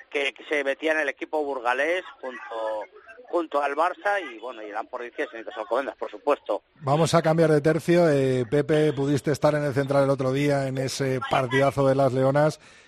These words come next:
Speaker 2: ¿Crees que se abre una puerta con, eh, ese calendario, futuro calendario, que de momento está en el limbo, entre en el que pueda haber ascensos y descensos y en el que pueda haber una puerta para, para las chicas, para la entrada del Seis Naciones?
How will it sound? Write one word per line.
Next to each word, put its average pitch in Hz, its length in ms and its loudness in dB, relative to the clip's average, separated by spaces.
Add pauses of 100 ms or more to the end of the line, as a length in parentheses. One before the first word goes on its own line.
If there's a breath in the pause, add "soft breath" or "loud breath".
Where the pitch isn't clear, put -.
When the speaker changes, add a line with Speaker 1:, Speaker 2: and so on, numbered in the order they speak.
(120 loud breath)
Speaker 2:
¿Crees 156 200 0
que 202 140 4
se 190 120 4
abre 190 180 6
una 170 180 2
puerta 170 560 2
con, 147 680 -6
eh, 139 320 -12
ese 151 580 -4
calendario, 156 720 0
futuro 147 420 -2
calendario, 147 600 0 (480 loud breath)
que 120 60 -6
de 123 100 -2
momento 147 360 0
está 147 160 0
en 151 80 0
el 143 100 -2
limbo, 147 420 2 (300 loud breath)
entre 135 680 -4
en 139 100 -4
el 139 120 -4
que 139 140 2
pueda 156 240 0
haber 151 180 4
ascensos 147 560 -2
y 147 80 -2
descensos 139 720 -2 (340 soft breath)
y 117 80 -4
en 131 60 0
el 131 80 -2
que 127 100 0
pueda 143 240 4
haber 139 160 4
una 139 180 0
puerta 135 460 0
para, 127 480 -2
para 127 140 -2
las 123 180 -2
chicas, 131 320 -4
para 123 220 -2
la 123 60 0
entrada 123 240 0
del 120 80 -2
Seis 127 160 -4
Naciones? 131 520 -6